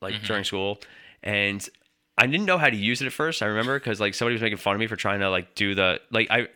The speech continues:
Speaker 1: I didn't have one at the time, but my sister was trying to get in touch with me on the bus 'cause she
Speaker 2: Yeah.
Speaker 1: got driven in 'cause she was a princess.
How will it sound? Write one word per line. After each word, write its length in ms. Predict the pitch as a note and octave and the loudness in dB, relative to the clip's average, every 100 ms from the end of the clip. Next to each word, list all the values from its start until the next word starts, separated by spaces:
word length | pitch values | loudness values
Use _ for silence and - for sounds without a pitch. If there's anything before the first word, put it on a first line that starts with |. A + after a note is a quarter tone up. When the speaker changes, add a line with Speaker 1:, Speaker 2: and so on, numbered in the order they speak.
| - | -2
Speaker 1:
I 80 | A#2 | 2
didn't 180 | F3 | 2
have 220 | - C#3 D3+ | 4 4 6
one 100 | E3+ | 2
at 40 | |
the 40 | D#3+ | -2
time, 420 | F3+ F3+ G#3 F3+ - | 0 0 0 -6 -4
but 120 | - | -2
my 120 | A2 | -2
sister 500 | G#2+ - G#3 A3 - | -4 -2 -2 0 -2
was 100 | A#2 | -2
trying 180 | - A#2+ | 0 0
to 40 | |
get 80 | G#2+ | 2
in 80 | F2 | 0
touch 200 | - A#2 | 0 -2
with 80 | A#2 | -2
me 80 | A#2 | -2
on 100 | G2+ | -2
the 80 | F#2 | -2
bus 280 | G#2+ C3 - | 0 -2 -2
'cause 160 | G2 | 0
she 160 | - A2 | 2 2
Speaker 2:
Yeah. 60 | A2 | 0
Speaker 1:
got 100 | A2+ | 0
driven 220 | G#2+ G#2+ | 0 0
in 140 | A2 | -2
'cause 160 | C#3+ G2+ | -2 -2
she 120 | - | -2
was 100 | G2+ | -2
a 20 | G2 | -6
princess. 480 | G2 F#2+ C#3+ E3 | -8 -6 -8 -8